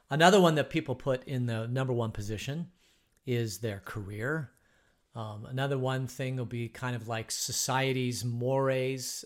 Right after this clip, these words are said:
Um, uh, another one is our children. Sometimes we'll put children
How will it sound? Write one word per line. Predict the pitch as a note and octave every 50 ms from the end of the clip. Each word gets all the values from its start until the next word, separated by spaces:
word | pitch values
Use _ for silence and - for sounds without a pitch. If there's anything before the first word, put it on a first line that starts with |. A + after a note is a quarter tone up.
| -
Um, | - G#2+ G#2 G#2 G2+ G#2 A2 G#2+ - _ _ - - _ _ _ - - - _ _ _ _ _ _ _ _ _ _ _ _ -
uh, | B2+ - - - -
another | C3 C3 C3+ C3+ C#3+ D3+ D3
one | C3 C3+ C#3 C#3 C#3
is | B2 G#2+ G2+
our | G#2 G#2
children. | - - - D#3 D#3 E3 D#3+ E3 D#3+ D3+
Sometimes | - - C#3 B2+ - - C3 C3 C3 A#2
we'll | A#2+ G#2+
put | - - - B2 B2
children | - - C#3 C#3 C#3 C#3+ D3 D3 D3+ E3+